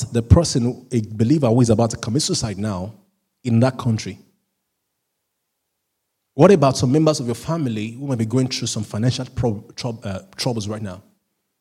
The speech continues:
Or what about that your colleague who has been telling you that, "I'm struggling with this, I'm struggling with that"? So when we pray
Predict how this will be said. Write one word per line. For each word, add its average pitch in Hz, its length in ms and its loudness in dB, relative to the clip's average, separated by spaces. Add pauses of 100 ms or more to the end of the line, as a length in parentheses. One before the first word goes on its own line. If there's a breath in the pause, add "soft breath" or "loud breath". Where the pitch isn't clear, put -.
(2000)
Or 127 160 2
what 185 160 8
about 151 380 2
that 156 100 4
your 139 100 4
colleague 131 500 -2
who 131 200 -4
has 123 140 2
been 120 80 -2
telling 143 320 0
you 131 120 2
that, 113 220 -6
"I'm 110 100 -4
struggling 147 440 -2
with 120 120 -2
this, 123 120 -2
I'm 110 100 -2
struggling 117 380 -6
with 101 100 -6
that"? - 300 -12 (1600)
So 165 140 -2
when 185 240 2
we 240 100 0
pray 180 720 2